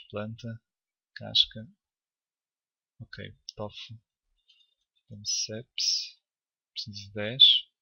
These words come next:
Mil e duzentos. Se eu conseguir comprar a unidade, seria bom. Mas, por alguma razão.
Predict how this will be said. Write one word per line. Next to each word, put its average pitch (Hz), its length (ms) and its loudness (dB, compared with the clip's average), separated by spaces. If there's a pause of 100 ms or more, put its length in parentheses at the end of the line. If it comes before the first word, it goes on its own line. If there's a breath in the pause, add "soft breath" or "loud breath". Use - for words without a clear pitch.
(1000)
Mil 117 220 0
e 113 80 2
duzentos. 131 2250 4 (180)
Se - 220 6
eu 117 60 -4
conseguir 110 560 4
comprar 107 560 0
a 107 220 0
unidade, 107 540 0 (160)
seria 104 340 -4
bom. 98 260 -10 (1800)
Mas, 104 340 2 (640)
por 107 100 -6
alguma 104 440 -6
razão. 104 680 -6